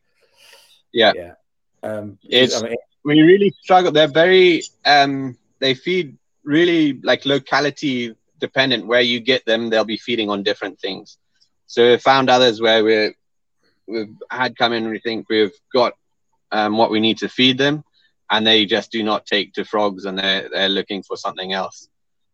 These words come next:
Speaker 1: Um, so we've got a, one of our other associates, um, a guy called Benjamin Hellerstedt, who lived in Sweden for a while. He's a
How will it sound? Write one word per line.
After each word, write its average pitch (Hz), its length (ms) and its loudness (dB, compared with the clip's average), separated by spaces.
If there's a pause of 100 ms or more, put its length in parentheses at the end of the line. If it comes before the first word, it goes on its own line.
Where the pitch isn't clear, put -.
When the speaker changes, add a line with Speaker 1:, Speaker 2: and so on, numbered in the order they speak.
(140)
Speaker 1:
Um, 92 480 -4 (240)
so 104 200 0
we've 107 100 2
got 110 120 4
a, 110 220 2 (600)
one 120 200 0
of 117 140 0
our 113 200 6
other 117 180 2
associates, 113 960 -4
um, 95 720 -8
a - 40 -4
guy 104 120 -2
called 101 420 -4
Benjamin 110 380 -4
Hellerstedt, 104 520 -4 (120)
who 101 280 -2 (540)
lived 113 240 2
in 107 140 0
Sweden 117 400 -2
for - 160 0
a 107 60 2
while. 110 220 4
He's 107 160 -2
a 104 80 -4